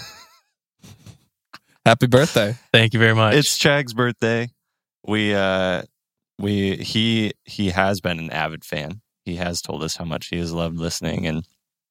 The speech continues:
Speaker 3: just a close friend of both of us.
Speaker 1: And an avid friend. Yeah, I was just gonna say that.
Speaker 3: Um, super close, close dude. Loves the Lord so much. Um, and it's an honor.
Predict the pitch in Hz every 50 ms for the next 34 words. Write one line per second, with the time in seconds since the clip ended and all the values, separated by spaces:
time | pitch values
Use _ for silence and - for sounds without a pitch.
0 | _ _ _ _ - - - - - - 113 104 104 - - - 95 95 107 104
1 | 87 95 90 - 110 101 98 107 117 - - _ _ - 131 120 113 107 101 104
2 | 98 101 92 - - 107 104 95 92 92 95 95 92 90 98 120 127 - - 90
3 | 92 - - 95 90 87 95 95 78 - _ _ - 98 90 90 90 87 85 85
4 | - - _ _ _ _ _ _ _ _ - - - - 101 - - 87 - -
5 | 92 90 90 92 - - - - _ _ - - 95 95 92 - - - - -
6 | 90 92 95 95 - 92 92 92 90 87 92 85 85 85 85 85 85 - - -
7 | 120 110 95 90 92 92 - - - - _ _ - 92 90 87 87 85 85 85
8 | 87 90 95 _ _ _ _ _ _ _ _ _ _ _ _ _ - 95 92 92
9 | 90 - - 90 92 87 87 90 92 92 95